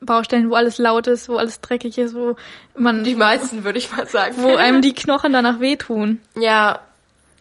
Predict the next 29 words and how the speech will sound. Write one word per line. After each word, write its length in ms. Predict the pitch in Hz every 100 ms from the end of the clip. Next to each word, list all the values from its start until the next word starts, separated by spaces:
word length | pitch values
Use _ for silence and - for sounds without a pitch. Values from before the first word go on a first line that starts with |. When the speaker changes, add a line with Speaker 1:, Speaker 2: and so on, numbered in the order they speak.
| -
Speaker 2:
ähm, 580 | 208 208 208 208 208 208 _ _ _ _ _ _ _ _ _ _ -
auf 140 | 214
jeden 160 | 214 214
Fall. 360 | 233 208 226 - - - - _ _ -
Also, 500 | 208 208 214 208 202 - _ _ -
ich, 240 | 226 - - - - - - - -
ja, 400 | 220 226 226 226
es 120 | 233
ist 80 | -
voll 160 | 247 247
schwierig. 400 | - 262 262 233 - -
Es 100 | -
gibt 220 | 240 247
schon, 280 | - 233 233 240 - _ _ _ _ _ _ _ _ _ _ _ _ _ _ _ _ _ _ _ -
aha, 880 | 208 196 208 240 262 247 240 277 277 - _
ich 100 | -
Speaker 1:
Gibt's 160 | 262 240
Speaker 2:
weiß 40 | 247
Speaker 1:
denn 80 | 240
Speaker 2:
nicht 80 | 240
Speaker 1:
genug 240 | 247 302
Speaker 2:
genau. 80 | 311
Speaker 1:
Menschen, 500 | 247 254 269 - 262
die 80 | 247
dann 160 | 240 233
sagen, 280 | 233 233 240 - - - -
„Ja, 200 | 339 294
ich, 260 | 269 -
ähm, 420 | 254 247 240 240